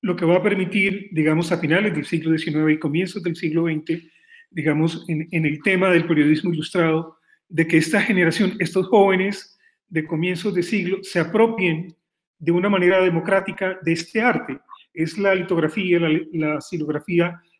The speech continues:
la que permite democratizar, digamos, el tema de la imagen masiva, ¿no?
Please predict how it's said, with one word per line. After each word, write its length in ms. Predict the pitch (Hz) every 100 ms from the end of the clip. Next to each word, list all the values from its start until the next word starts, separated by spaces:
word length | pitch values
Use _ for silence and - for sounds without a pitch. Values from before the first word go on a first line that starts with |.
| _
la 140 | 165
que 100 | 170
permite 440 | 165 165 214 226 233
democratizar, 960 | 208 175 175 160 165 - 170 165 165 _ _ -
digamos, 300 | 170 180 180
el 160 | 170
tema 280 | 170 202 190
de 80 | 165
la 80 | 151
imagen 400 | 156 165 165 160
masiva, 420 | 151 - 175 139
¿no? 260 | 139 240